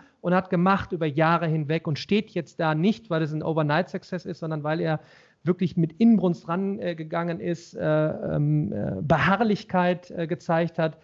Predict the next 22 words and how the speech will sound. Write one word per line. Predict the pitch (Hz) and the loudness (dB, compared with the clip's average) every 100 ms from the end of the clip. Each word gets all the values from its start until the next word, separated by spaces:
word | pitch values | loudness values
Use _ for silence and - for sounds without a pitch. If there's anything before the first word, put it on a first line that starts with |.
| - - - _ | -20 -20 -20 _
Und | - 165 | 2 2
ich | - | 4
glaube, | 175 165 180 180 170 220 196 | 4 4 4 2 -2 -8 -8
es | 226 175 | -6 -4
ist | 190 - | -4 -2
so | 180 | 0
ein | 170 - - | 0 -2 -4
tolles | - 208 233 - | 0 2 2 0
Metier, | 175 - - 202 185 | -2 -2 -4 -2 -2
sich | 180 | -4
auf | 165 - | -6 -2
Dauer | 165 175 | 2 2
auch | 156 127 | 0 -2
jobmäßig | 208 214 170 156 - 143 | -2 -2 -2 -4 -6 -12
zu | - | -10
entfalten, | 151 135 175 202 233 143 139 | -10 -6 0 2 0 -4 -6
was | 139 | -6
früher | - 185 185 | -2 0 0
so | 151 | 0
ein | 147 | 0
bisschen | 190 190 160 | 0 -2 -2
so, | 160 160 | 0 -2